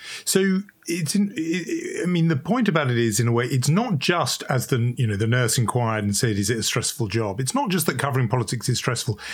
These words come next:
It was something particular about that period. Yes, with Deep Roots, but that period, twenty sixteen to twenty nineteen, it seems from the book that it exerted a parti-, exacted a particular toll on you.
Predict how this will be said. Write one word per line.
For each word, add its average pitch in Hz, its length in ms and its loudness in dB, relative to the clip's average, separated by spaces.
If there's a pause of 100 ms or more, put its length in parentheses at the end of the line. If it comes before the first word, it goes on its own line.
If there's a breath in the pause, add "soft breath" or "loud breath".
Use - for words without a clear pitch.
(160 loud breath)
It 160 160 0
was 214 280 4
something 226 340 2
particular 147 600 2
about 127 320 0
that 117 200 -2
period. 92 440 0
Yes, 165 280 0
with 143 160 0
Deep 127 220 0
Roots, - 560 -4 (640 loud breath)
but 151 120 0
that 180 280 -2
period, 131 520 2
twenty 107 280 -2
sixteen 104 420 -2
to - 80 -6
twenty 107 300 -2
nineteen, 101 400 -2
it 131 120 -6
seems 156 440 2
from 120 160 2
the 117 40 2
book 113 280 -2
that 113 120 -2
it 120 140 -4
exerted 120 640 0
a 107 100 0
parti-, - 480 -4
exacted 110 560 0
a 95 40 -4
particular 104 680 -4 (360)
toll 127 480 -2
on 80 200 -8
you. 104 340 -10